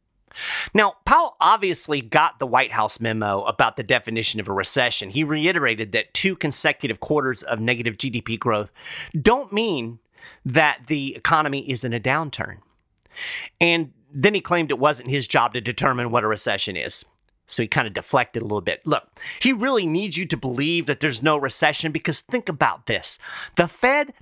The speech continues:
just hiked interest rates seventy-five basis points into a recession. You don't do that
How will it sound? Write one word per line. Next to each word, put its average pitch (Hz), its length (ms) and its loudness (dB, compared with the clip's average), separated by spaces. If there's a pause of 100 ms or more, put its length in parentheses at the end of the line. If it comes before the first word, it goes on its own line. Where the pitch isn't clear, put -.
just 226 360 2
hiked 196 440 0
interest 170 480 -2
rates 113 360 -2 (140)
seventy-five 240 1080 0
basis 165 420 -2
points - 580 -4 (380)
into 208 560 -4
a 147 120 0
recession. 120 580 -4 (1500)
You 208 100 6
don't 277 260 0
do 285 180 2
that 147 300 0